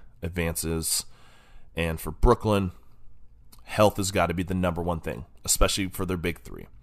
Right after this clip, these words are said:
They only played nine games together in the regular season. They need to make sure that they keep those guys relatively healthy where they're playing more games in the regular season.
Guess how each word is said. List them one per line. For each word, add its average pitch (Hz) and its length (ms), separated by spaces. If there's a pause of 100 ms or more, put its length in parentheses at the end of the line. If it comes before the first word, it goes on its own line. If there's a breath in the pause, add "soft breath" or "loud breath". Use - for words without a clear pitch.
(640 loud breath)
They 87 100
only 104 200
played 131 240
nine 127 220
games 120 260
together 104 320
in 95 100
the 90 100
regular 87 400
season. - 440 (1200)
They 92 120
need 92 160
to 98 60
make 95 160
sure 101 160
that 87 200
they 92 120
keep - 220
those 92 180
guys 82 520 (280 loud breath)
relatively 98 480
healthy 90 300
where 90 140
they're 85 100
playing 92 260
more 90 260
games 90 380
in 95 160
the 90 100
regular 85 400
season. 80 540